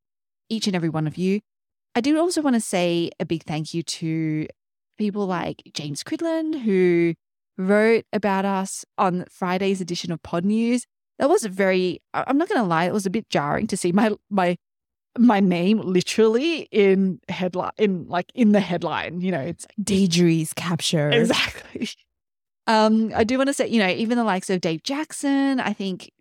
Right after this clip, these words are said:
Speaker 1: today as well, his episode, oh wait, yeah, today, uh, his episode is gonna go live where he interviewed me and we spoke a little bit about A I and competition and, and all the things. Um,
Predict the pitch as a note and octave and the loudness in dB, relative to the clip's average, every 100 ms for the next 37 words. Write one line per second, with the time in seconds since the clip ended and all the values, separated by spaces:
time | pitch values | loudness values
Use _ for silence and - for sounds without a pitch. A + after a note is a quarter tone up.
0 | G3+ F3+ F#3 F3+ F3+ F3 F3 E3+ F3 F3 | -8 -2 0 0 0 0 2 2 2 -2
1 | - F#3+ G3 G3 G3+ G3 G3 F#3 F#3 D#3+ | -4 -2 -2 -4 -2 0 0 0 -2 -2
2 | - G3 - _ - D#3+ E3+ G3 - - | -2 -2 -4 _ -4 -2 -2 -4 -8 -18
3 | - F3 F#3+ G#3 - G#3 G3 F#3 F#3 F3 | -10 -2 0 0 -2 -2 -2 -2 -4 -2
4 | F3 E3+ E3 E3+ E3+ F3 - F3 E3+ F3+ | -2 -2 -2 -2 -2 -4 -4 -4 -4 -2
5 | F3 F3 D#3+ E3 D#3+ E3 E3 D#3 D#3+ D3+ | -2 -2 -2 -4 -2 0 0 -2 -4 -6
6 | - D#3+ E3 D#3+ D#3 D#3+ D#3+ C#3+ - _ | -8 -8 -4 -4 -2 -2 -2 -4 -6 _
7 | - D#3+ D3+ A#3 A3+ A3+ G3 D#3+ E3 D3+ | -12 -4 -2 0 0 0 -2 -2 -4 -8
8 | _ _ - F3 - A#3 C4 B3 A#3 F#3+ | _ _ -14 -12 -8 -4 0 2 2 0
9 | E3 E3+ D#3+ E3 G3 G#3 G#3+ G#3+ - _ | -2 -4 -4 -4 -2 0 2 0 -2 _
10 | _ _ _ - F#3+ F3 F3 | _ _ _ -2 0 0 -2